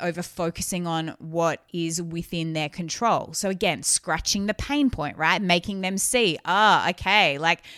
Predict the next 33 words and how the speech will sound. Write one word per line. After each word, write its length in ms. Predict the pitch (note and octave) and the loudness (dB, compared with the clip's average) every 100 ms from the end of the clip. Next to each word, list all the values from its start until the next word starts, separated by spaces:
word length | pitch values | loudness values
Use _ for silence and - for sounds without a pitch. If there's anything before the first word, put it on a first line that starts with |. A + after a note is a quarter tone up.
| - | -16
that's 380 | E3 E3 D#3+ - | 0 0 0 -4
me. 300 | G#3+ G#3+ D#3 | -4 -2 0
I 80 | D3 | -2
can 180 | F#3+ E3+ | -4 -8
see 360 | - - G3+ | -6 -6 -6
myself 500 | A3+ E3+ E3+ C#3 C#3+ | -2 -2 -2 -6 -8
in 160 | C#3 G2 | -10 -12
this." 380 | E2 - - - - - - _ - | -12 -8 -6 -6 -10 -20 -20 _ -2
Or 540 | C#4+ A#3 E3 E3 G#3+ _ _ | 2 2 2 2 -2 _ _
I 120 | G3+ | -6
might 360 | F#3+ F3+ F3+ F3+ | -4 -4 -4 -6
do 540 | G3 F#3 F3 F3 F3 F3 - - _ - | -8 -4 -2 -2 -4 -8 -20 -20 _ -4
a 760 | E3+ E3+ E3+ E3+ E3+ E3 D#3+ _ | -2 0 0 0 -2 -6 -8 _
podcast 380 | E4 F#4 C#4+ - | -4 0 0 -2
episode 640 | D#3+ - - D#3 E3+ D#4+ G#4 | -6 -4 -2 2 4 4 2
and 80 | G3+ | 2
I 80 | F#3 | 0
might 220 | F#3+ F#3+ - | 0 -4 -2
interview 440 | D4+ - D4 C#4 | -2 0 -2 0
one 140 | A#3+ | 0
of 140 | G#3 G3 | -2 -2
my 100 | F3 | -4
clients 800 | - A#3+ D#4 B3+ B2+ G3+ C4 - | -4 -4 0 0 -2 -4 -4 -2
who's 180 | G#3 | -2
been 160 | G3 F#3+ | 0 0
able 180 | F3 G3 | 0 0
to 80 | G#3 | -2
navigate 560 | G3 A#3 A4 G3+ D#3 | 0 -2 2 2 2
this 240 | E3 E3 - | 2 -2 -2
recently 760 | C#3+ D#3 C#3+ - B2 A#3+ F#4+ - - - - | -2 -2 -4 -6 -4 -4 -4 -8 -16 -18 -14
and 680 | - F#3+ F#3+ F#3+ F3+ F#3 - - - - _ | -6 -2 -2 -2 -2 -4 -6 -10 -20 -20 _
is 680 | G#3 G3+ G3 G3 F#3+ F3+ - - | -2 2 2 2 0 -2 -6 -6
a 460 | F3+ F3 F3 F3 | -2 0 0 0